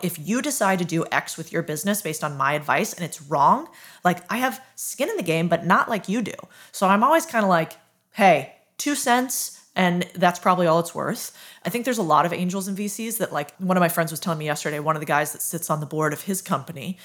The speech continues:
is a big V C at another company. And he told him, like,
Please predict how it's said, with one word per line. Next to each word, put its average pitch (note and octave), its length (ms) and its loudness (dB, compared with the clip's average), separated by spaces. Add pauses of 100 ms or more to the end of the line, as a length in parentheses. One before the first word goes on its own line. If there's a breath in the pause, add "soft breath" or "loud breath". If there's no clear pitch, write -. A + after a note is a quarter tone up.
(260 loud breath)
is C#3 300 -2
a D3 60 0
big D3+ 360 -2
V D3 160 -4
C - 180 -4
at C#3+ 80 0
another C#3+ 300 0
company. G3+ 460 -4 (220 loud breath)
And F3 120 0
he F3 80 2
told F3 300 0
him, E3 220 2
like, C#3+ 320 -2